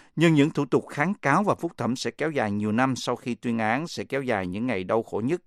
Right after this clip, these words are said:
cho cuộc đời của chúng tôi. Jessica Kensky và Patrick Downs, một cặp vợ chồng ở Boston, cả hai đều bị mất chân trong vụ tấn công,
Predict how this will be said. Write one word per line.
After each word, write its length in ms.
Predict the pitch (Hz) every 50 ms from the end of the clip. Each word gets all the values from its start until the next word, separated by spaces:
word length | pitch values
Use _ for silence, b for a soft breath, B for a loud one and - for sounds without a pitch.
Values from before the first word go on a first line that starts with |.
| _ _ -
cho 180 | 117 104 101
cuộc 260 | 95 - 98 95 -
đời 180 | - 95 92 90
của 120 | - 98
chúng 180 | 92 - 131 120
tôi. 240 | - 127 127 120 - b b b b b b b b b b b b b b b
Jessica 600 | 156 156 151 - 165 135 - 160 147 147 143 139 120 - _ - b b b b b b
Kensky 560 | - 147 143 - - - - 160 160 151 147
và 180 | 131 120 113 104
Patrick 460 | - _ - 139 131 - - 170 139
Downs, 420 | 127 143 139 139 127 110 98 - - -
một 200 | 131 120 110 -
cặp 160 | - 120 95 -
vợ 120 | 110 107
chồng 240 | 104 - 110 104 104
ở 80 | 113
Boston, 440 | 117 123 156 156 - - 143 135 123
cả 200 | - - 113 117
hai 260 | 135 135 143 139 135
đều 160 | 123 113 101 98
bị 220 | 92 98 92 92
mất 260 | 101 120 156 - _
chân 200 | - 147 127 120
trong 180 | - 127 120 113
vụ 120 | 101 92
tấn 200 | 90 - 131 139
công, 260 | - 147 139 127 113